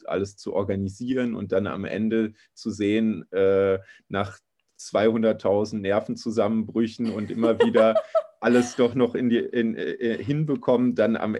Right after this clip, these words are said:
Speaker 1: Ende zu sehen, so die Leute sind da und es funktioniert alles und die Leute tanzen und strahlen. Also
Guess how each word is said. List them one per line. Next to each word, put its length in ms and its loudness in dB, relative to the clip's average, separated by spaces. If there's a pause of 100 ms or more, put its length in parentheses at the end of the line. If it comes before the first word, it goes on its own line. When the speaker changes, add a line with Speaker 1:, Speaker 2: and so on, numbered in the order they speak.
Speaker 1:
Ende 320 2
zu 180 -6
sehen, 380 -2
so 160 -4
die 160 -2
Leute 400 0
sind 320 -4
da 140 4
und 180 0
es 100 -12
funktioniert 720 -4
alles 280 0
und 140 -16
die 60 -16
Leute 360 -4
tanzen 520 -8
und 200 -12
strahlen. 680 -4
Also 400 -6